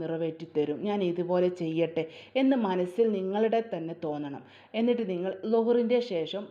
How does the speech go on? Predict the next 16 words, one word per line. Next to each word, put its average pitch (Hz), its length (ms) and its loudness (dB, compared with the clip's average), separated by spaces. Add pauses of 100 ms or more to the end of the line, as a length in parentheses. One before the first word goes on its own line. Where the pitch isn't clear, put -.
പതിനൊന്ന് 170 440 0
ഫാത്തിഹ 170 640 -2
റിഫായി 160 400 0
ഷെയ്ഖിൻ്റെ 170 500 -2
പേരിൽ, 147 320 -4 (500)
അതുപോലെ 220 440 4 (120)
തന്നെ 160 280 -4 (180)
അസറിൻ്റെ 208 520 4
ശേഷം 180 380 -2 (120)
പതിനൊന്ന് 165 520 0
ഫാത്തിഹ 165 480 -2 (400)
റിഫായി 170 420 0
ഷെയ്ഖിൻ്റെ 175 500 -2
പേരിൽ 156 300 -2
ഓതുക. 143 280 -4 (480)
എന്നിട്ട് 226 340 0